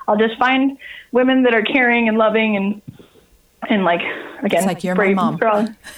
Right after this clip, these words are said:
Speaker 2: <laughs>
Speaker 1: Yes, exactly. They're like, "Give me love." And then they'll be like, "Okay." <laughs> Um, yeah, if I,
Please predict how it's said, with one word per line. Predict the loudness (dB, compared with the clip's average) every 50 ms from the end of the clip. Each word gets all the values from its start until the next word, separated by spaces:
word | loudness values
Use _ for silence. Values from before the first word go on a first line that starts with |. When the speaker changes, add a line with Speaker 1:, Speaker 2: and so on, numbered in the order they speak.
| -4 -4
Speaker 2:
<laughs> | -4 -4 0 0
Speaker 1:
Yes, | 0 0 2 2
exactly. | 2 2 2 2 2 0 -2
They're | 0 0
like, | 0 0 -2 -6 -14 -16 _ -20 -20 -20 -20 -6 -2
"Give | 0 2
me | 2 2
love." | 2 0 0 -2 -2 0
And | 0 2 2
then | 2 2
they'll | 2 2
be | 2
like, | 2 0 0 0 -2
"Okay." | 0 0 -2 -2 0 -2 -2 0 0 2 2 2 2 0 -2 -4 -4
<laughs> | -4 -4 -2
Um, | -2 0 2 2 2 2 2 2 0 0 -2 -6 -10 -8 -10 -10 -10 -12 _ _ _ _ _ _ _ -16 -16 -16 -16 -18 -20 _ _ _ _ _ _ _
yeah, | 2 2 4 2 2 2 0 -2
if | 0 0
I, | -2 -4